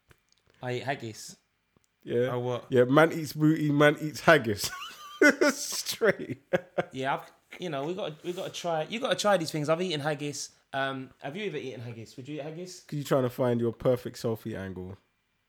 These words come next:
Speaker 2: Taking bare pictures.
Speaker 1: No, I was trying to
Speaker 2: I've,
Speaker 1: put
Speaker 2: no,
Speaker 1: it on
Speaker 2: I've,
Speaker 1: the story. I was trying to put it on the Insta Live, but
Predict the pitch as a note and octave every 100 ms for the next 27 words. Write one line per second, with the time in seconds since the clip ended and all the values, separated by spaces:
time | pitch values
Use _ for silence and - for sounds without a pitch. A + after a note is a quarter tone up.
0 | _ _ _ _ _ _ A#2+ A#2 A2 A#2
1 | A2 A#2 - G2+ F#2+ F3 - F3+ E3 E3+
2 | E3+ F3+ - G3 E3+ D#3 F3+ E3 E3+ D3+
3 | C#3 C#3 C#3+ C#3 C#3+ C#3+ B2 A#2+